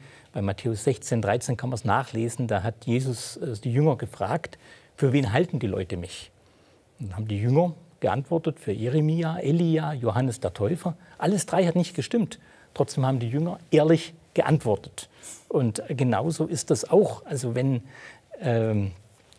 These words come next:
wir etwas fragen, kriegen wir, äh, das, was die Leute sagen, äh,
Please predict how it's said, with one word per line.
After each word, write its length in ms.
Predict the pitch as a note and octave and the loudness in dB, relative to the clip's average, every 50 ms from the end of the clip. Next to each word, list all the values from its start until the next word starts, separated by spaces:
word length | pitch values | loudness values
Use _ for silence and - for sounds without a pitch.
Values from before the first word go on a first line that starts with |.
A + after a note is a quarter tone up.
| _ _ - - | _ _ -6 0
wir 200 | E3 C#3 C#3 D3 | 2 4 4 4
etwas 320 | C#3+ - - C3 A2 G2+ - | 4 2 -2 -2 -4 -4 -6
fragen, 460 | - - - A2+ A#2 C#3 D#3 D#3+ D3 | -8 -6 -2 0 0 0 0 -2 -2
kriegen 340 | - - D#3+ D3+ F3 D3+ B2+ | 0 0 0 2 2 2 2
wir, 260 | C#3+ C#3+ C#3 C3 A#2 - - - - - _ _ - - _ _ | 2 0 0 0 -2 -6 -12 -20 -20 -20 _ _ -20 -20 _ _
äh, 240 | - D3 C3 B2 A#2 - - - - - | -2 0 0 0 -2 -6 -10 -18 -6 -2
das, 280 | - - - - - - | 0 0 0 0 -2 -2
was 180 | D3+ C3+ - | -2 -2 0
die 100 | - E3 | -2 0
Leute 360 | B2+ A#2+ D#3 D#3 D#3+ - - | 2 4 4 4 2 0 -4
sagen, 600 | A#2 - - G2 G2 A#2 E3+ F3 A#3 A3+ G#3+ - - - - - _ - - - | -4 -2 0 0 2 2 2 2 2 2 2 0 -6 -20 -20 -20 _ -10 -4 -2
äh, 140 | E3+ D3+ | 0 0